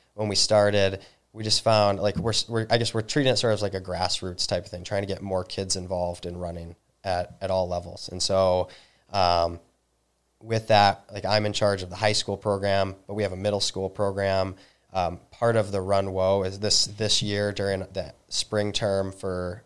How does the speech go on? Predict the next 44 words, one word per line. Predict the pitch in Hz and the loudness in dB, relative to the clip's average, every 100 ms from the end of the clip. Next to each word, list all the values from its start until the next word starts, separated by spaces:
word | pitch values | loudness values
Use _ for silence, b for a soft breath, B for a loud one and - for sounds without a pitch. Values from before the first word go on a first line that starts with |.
| - | -12
or | 95 | -8
I | |
guess, | 92 - - | -4 -4 -4
yeah, | 98 90 - - | -10 -12 -14 -20
spring | - - 101 | -10 -4 -2
term | - 95 | -2 -2
for | 92 90 | -4 -8
kids | - 117 110 - B B B - | 0 2 2 0 B B B -12
in | 98 | -10
fourth | - 113 104 101 | -6 0 0 0
and | 95 | -6
fifth | 110 98 | -6 -6
graders, | 104 101 98 | -2 -2 -2
we | 98 | -4
started | - 104 98 | 0 0 0
this | 92 92 | -4 -4
Run | 95 95 95 | -2 -2 0
Woe, | 98 98 95 95 95 b b - | 2 4 4 2 -2 b b -6
uh, | 92 85 82 - _ _ | -2 -2 -6 -16 _ _
kids | 117 98 - | -4 -2 0
running | 92 98 | 0 -2
program, | 95 104 104 104 107 123 - _ | -2 -2 2 2 2 0 -8 _
and | 101 | -6
it | 98 | -2
was | 92 | -2
in | 92 | -2
five | - 95 92 | -4 -2 -2
of | 95 95 | -2 -6
our | 87 | -6
eight | 92 - | -8 -2
elementary | 95 92 90 92 98 | 0 0 -2 -6 -4
schools | - 104 107 127 - - _ _ 104 | -4 -2 -4 -4 -8 -12 _ _ -8
this | 101 - | -4 -2
year. | 113 | 0
And | 110 | 0
so | - 92 | -2 -2
it | |
was | 104 | -2
kinda | - 107 | 0 2
like | 101 95 - | 2 2 0
Girls | 110 101 95 | -4 -2 -2
on | 95 | -2
the | 92 | -2
Run. | 90 85 | -4 -4